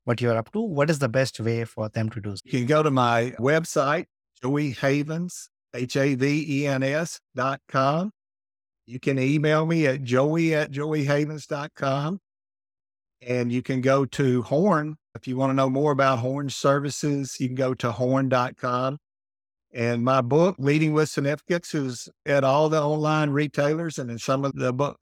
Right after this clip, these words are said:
Speaker 2: bricks and mortar stores also. It's done very well on Amazon, and so I would encourage you to think about getting your copy.
Speaker 1: Thank you. Thank you, Joey, for your journey and for sharing everything that you have shared now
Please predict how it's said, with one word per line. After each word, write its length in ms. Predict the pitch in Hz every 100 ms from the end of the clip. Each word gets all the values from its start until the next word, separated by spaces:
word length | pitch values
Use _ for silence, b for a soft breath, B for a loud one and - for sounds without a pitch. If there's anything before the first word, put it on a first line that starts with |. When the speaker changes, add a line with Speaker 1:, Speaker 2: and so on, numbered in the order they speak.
| -
Speaker 2:
bricks 280 | 151 156 -
and 80 | 127
mortar 260 | 143 143
stores 480 | 131 - 143 143 127
also. 560 | 131 135 - 143 170 175 _ _ _ _ _ _
It's 160 | 123 -
done 240 | 143 135
very 240 | 123 151 151
well 260 | 156 151
on 160 | 143 139
Amazon, 680 | 143 156 139 143 151 170 151
and 140 | 123
so 280 | - 135 131
I 320 | 131 127 123 -
would 240 | 135 131 120
encourage 520 | 131 123 139 143 131
you 60 | 123
to 100 | 127
think 280 | 139 139
about 340 | 127 127 127 139
getting 240 | 143 170
your 160 | 131 101
copy. 320 | 117 101 - - _ _ _ _ _ _ _ _ _ _
Speaker 1:
Thank 240 | - 165 196
you. 140 | 117 - _ _
Thank 220 | - 151 165
you, 80 |
Joey, 280 | 151 151 175
for 360 | 180 139 139 139
your 160 | 127
journey 420 | 123 127 120 147 185 _
and 220 | 131 127 120
for 120 | 123
sharing 480 | - 139 135 127 120
everything 360 | 147 127 131 139
that 180 | 113 -
you 60 |
have 120 | 117
shared 240 | - 127 113
now 360 | 113 120 156